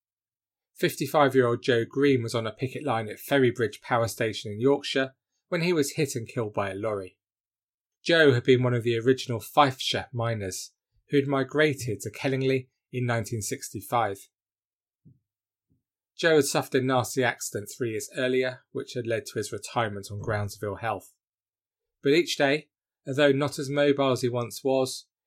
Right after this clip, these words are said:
he would walk to the gates at Ferrybridge with sandwiches and beer to keep the morale up for his old colleagues on the picket line.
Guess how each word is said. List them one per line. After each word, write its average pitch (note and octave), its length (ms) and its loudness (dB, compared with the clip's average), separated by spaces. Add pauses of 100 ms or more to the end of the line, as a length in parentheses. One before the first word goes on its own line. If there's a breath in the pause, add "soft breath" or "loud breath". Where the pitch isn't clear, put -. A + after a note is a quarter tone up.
(200)
he D3 120 -6
would C#3 180 -2
walk E3+ 300 -2
to - 100 -6
the C3 120 0
gates B2 360 -4
at - 180 -14
Ferrybridge C3+ 600 2
with G#2+ 160 -4
sandwiches B2+ 640 0
and G2+ 180 -8
beer B2 360 -2 (360)
to C#3 120 -6
keep F3 260 0
the D3+ 80 -2
morale C3 420 2
up G#2 240 -6
for - 60 -8
his A2+ 140 -4
old A#2+ 240 0
colleagues A2+ 360 -4
on G#2+ 140 -6
the G2 60 -10
picket - 360 -10
line. F#2 280 -12